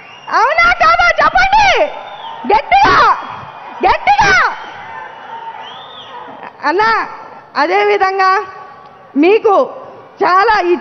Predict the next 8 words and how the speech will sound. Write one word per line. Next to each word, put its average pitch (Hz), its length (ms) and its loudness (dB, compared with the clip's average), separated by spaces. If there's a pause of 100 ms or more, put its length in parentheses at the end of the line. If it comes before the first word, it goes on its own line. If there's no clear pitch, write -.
చేనేత 427 300 2
కార్మికుల్ని 392 840 2 (520)
చాలా 381 320 4
ఆదుకున్నందుకు 370 1080 2 (500)
నా 339 220 2
మీ 339 200 0
పాదాభివందనం 392 960 2
తెలుపుకుంటున్నానన్నా. 381 1160 0